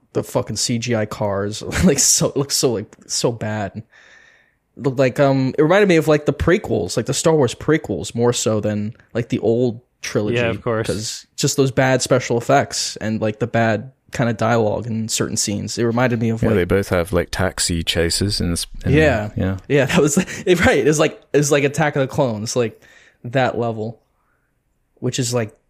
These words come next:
Speaker 1: that's probably the worst one. <laughs> Like,
Speaker 3: <laughs> Yeah.
Speaker 1: Attack of the Clones.
Speaker 3: Yeah.
Speaker 1: That's probably the most boring Star Wars film.
Speaker 3: Actually, Episode Nine is worse, but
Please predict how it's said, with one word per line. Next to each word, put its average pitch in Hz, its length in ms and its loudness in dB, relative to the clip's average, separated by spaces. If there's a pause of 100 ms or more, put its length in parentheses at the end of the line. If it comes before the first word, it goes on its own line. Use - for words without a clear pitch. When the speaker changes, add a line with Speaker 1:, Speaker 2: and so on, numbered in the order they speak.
Speaker 1:
that's 147 200 2
probably 175 300 4
the 123 100 0
worst 110 460 -4
one. 104 360 -6 (380)
<laughs> - 20 4 (1040)
Like, 185 160 4
Speaker 3:
<laughs> - 300 2
Yeah. 139 80 4
Speaker 1:
Attack 170 220 4
of 160 120 4
the - 20 -10
Clones. 156 560 2
Speaker 3:
Yeah. 98 300 4
Speaker 1:
That's 180 140 2
probably 190 240 4
the 165 60 4
most 147 380 2
boring 127 460 4
Star 123 280 2
Wars 113 220 2
film. 117 220 2
Speaker 3:
Actually, 87 240 2
Episode 87 240 0
Nine 82 180 0
is 82 80 -4
worse, 85 240 0
but 87 220 -2